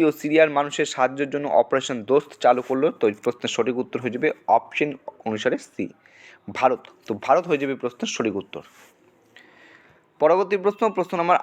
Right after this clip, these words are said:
আটশো তিয়াত্তর, গ্লোবাল রেসপন্সিবল ট্যুরিজম অ্যাওয়ার্ডস দু হাজার তেইশ নিচের কোন রাজ্য জিতল? রাজস্থান, কেরল, কর্ণাটক নাকি গুজরাট? গ্লোবাল রেসপন্সিবল ট্যুরিজম অ্যাওয়ার্ড দু হাজার তেইশ নিচের কোন রাজ্য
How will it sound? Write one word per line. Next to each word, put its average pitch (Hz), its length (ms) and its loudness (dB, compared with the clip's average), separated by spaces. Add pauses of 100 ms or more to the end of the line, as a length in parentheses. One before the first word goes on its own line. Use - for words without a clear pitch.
(100)
আটশো - 240 -2 (100)
তিয়াত্তর, 131 460 0 (540)
গ্লোবাল 170 380 6
রেসপন্সিবল 190 760 0 (140)
ট্যুরিজম 175 420 2 (140)
অ্যাওয়ার্ডস 156 460 4
দু 131 100 -2
হাজার 143 240 2 (100)
তেইশ 165 220 2 (120)
নিচের 139 320 -2
কোন 170 340 0
রাজ্য 131 300 4 (140)
জিতল? 117 260 -6 (560)
রাজস্থান, 165 500 2 (120)
কেরল, 160 300 6 (140)
কর্ণাটক 143 420 2
নাকি 143 220 -2
গুজরাট? 107 460 0 (540)
গ্লোবাল 147 380 6 (140)
রেসপন্সিবল 175 680 0 (140)
ট্যুরিজম 156 500 2 (140)
অ্যাওয়ার্ড 143 460 4
দু 123 80 -2
হাজার 131 260 2 (100)
তেইশ 147 260 2 (120)
নিচের 123 320 -2 (140)
কোন 139 200 2 (100)
রাজ্য 113 260 2